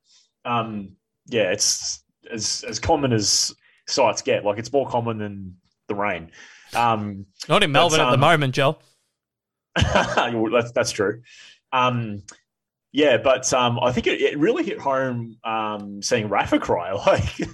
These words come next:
Speaker 1: that was, that was just,
Speaker 2: Um,
Speaker 1: that was something else. Um,
Speaker 2: I know.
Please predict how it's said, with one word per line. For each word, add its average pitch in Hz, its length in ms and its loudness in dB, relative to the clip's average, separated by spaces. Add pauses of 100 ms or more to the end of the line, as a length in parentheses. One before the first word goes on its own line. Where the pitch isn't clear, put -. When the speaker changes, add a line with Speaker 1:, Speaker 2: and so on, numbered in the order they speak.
Speaker 1:
that - 180 -6
was, - 460 -10 (960)
that 202 180 -8
was 175 260 -10
just, 160 160 -4
Speaker 2:
Um, 220 80 2
Speaker 1:
that 170 140 0
was 180 120 -2
something 131 300 -2
else. 120 400 -4
Um, 123 180 -2
Speaker 2:
I 262 40 -2
know. 254 500 2